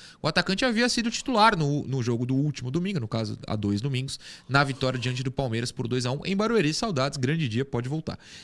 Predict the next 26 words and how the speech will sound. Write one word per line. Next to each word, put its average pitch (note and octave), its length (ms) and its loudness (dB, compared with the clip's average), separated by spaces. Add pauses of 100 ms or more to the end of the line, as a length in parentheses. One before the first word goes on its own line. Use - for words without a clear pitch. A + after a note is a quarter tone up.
E G#3 120 2
vinha D#3+ 220 2
ganhando D3+ 300 0
espaço A#2+ 400 -2
no C3 60 -2
elenco A#2+ 220 -2
do C3+ 80 -4
Peixe. - 380 -6
O G#2+ 40 -4
departamento B2+ 520 -2
médico A#2+ 260 -2
do F3 120 -4
Santos G3 280 -2 (320)
não A#3 360 2
estipulou G#3+ 520 0
um F3 60 0
prazo A#2+ 480 2
para C3 240 2
o - 20 2
retorno C#3+ 460 -2
do - 80 -6
at-, - 80 -6
do C3 140 -2
atleta C#3 320 -2
aos D3 100 -4
gramados, E3+ 480 2